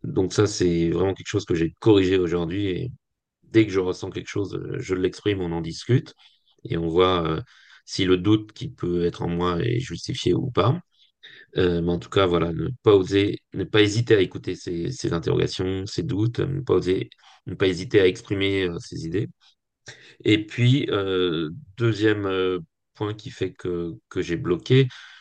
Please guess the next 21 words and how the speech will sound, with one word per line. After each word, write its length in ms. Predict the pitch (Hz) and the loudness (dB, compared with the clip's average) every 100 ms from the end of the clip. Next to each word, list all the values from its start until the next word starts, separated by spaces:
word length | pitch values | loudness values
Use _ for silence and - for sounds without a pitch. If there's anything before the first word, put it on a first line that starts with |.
| _ | _
je 80 | - | -6
pense 240 | 98 92 | -4 -4
que 400 | - 90 87 87 | 0 2 2 0
oui, 260 | 85 98 135 | -2 0 0
je, 400 | 120 90 80 78 80 80 78 80 80 82 85 - _ _ _ _ _ _ _ _ - | 2 -2 -4 -6 -10 -12 -14 -14 -14 -12 -12 -14 _ _ _ _ _ _ _ _ -12
je 140 | 110 | -8
me 140 | 92 87 | -6 -6
suis, 380 | - - 98 | -6 -2 2
euh, 400 | 92 85 82 62 - - - | 2 0 -2 -2 -4 -10 -12
j'ai 140 | - | -6
choisi 220 | 87 101 95 | 2 4 4
un 60 | |
peu 120 | 87 | 4
la 100 | 92 | 4
facilité 560 | - 92 - 87 85 117 | 4 0 -2 -6 0 2
en 80 | 95 | 4
m'abritant 800 | 87 85 90 87 98 104 98 82 | 2 2 0 -2 -2 -2 -4 -4
derrière 320 | 82 85 87 | -4 -2 0
le 80 | 82 | -2
sachant. 380 | 98 92 131 113 | -4 -4 -2 -2
Donc, 200 | 87 | -4